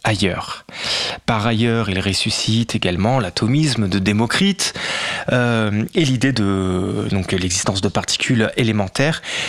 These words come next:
Il est ainsi une figure à la frontière de la philosophie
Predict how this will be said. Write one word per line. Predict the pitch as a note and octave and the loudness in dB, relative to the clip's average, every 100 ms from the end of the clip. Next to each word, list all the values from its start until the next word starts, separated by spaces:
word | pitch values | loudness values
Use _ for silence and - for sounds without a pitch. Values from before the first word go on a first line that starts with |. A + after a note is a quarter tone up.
| - - | -4 0
Il | D3 | 2
est | E3 C#3+ | 4 2
ainsi | C3+ - B2+ | 0 0 0
une | A2+ G2 | 2 2
figure | - A#2+ G#2+ D3+ F#3+ - - - _ - | 0 0 2 2 2 0 -10 -18 _ -4
à | A2 | 0
la | G#2 | 0
frontière | - - E3+ E3+ - D3+ F#3+ | -2 0 2 2 2 2 2
de | A2 | 0
la | A2 | 0
philosophie | - A#2+ A2+ A#2 G#2+ - A#2+ B2 | 2 2 2 2 2 2 2 2